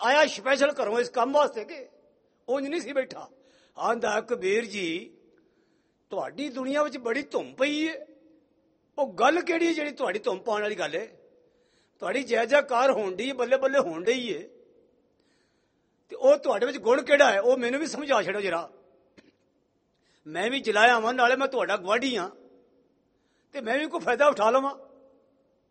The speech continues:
ਕਬੀਰ ਨੇ ਇਹ ਗੱਲ ਸੁਣ ਕੇ ਉਹਨੇ ਆਖਿਆ, ਵੀ ਸਜਣਾ, ਸਾਡਾ ਦੋਵਾਂ ਜੀਆਂ ਦਾ ਆਪਸ ਵਿੱਚ ਸਲੂਕ ਏ।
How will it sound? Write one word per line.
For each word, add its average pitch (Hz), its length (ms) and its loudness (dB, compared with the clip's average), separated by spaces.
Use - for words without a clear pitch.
ਕਬੀਰ 254 440 0
ਨੇ 262 160 0
ਇਹ 262 80 4
ਗੱਲ 220 240 0
ਸੁਣ 190 200 -6
ਕੇ 202 100 -8
ਉਹਨੇ 208 160 -4
ਆਖਿਆ, 208 200 -2
ਵੀ 220 100 -2
ਸਜਣਾ, 214 600 0
ਸਾਡਾ 208 400 2
ਦੋਵਾਂ 233 300 -2
ਜੀਆਂ 208 240 -4
ਦਾ 226 120 2
ਆਪਸ 196 260 0
ਵਿੱਚ 214 340 -4
ਸਲੂਕ 240 540 0
ਏ। 147 200 -4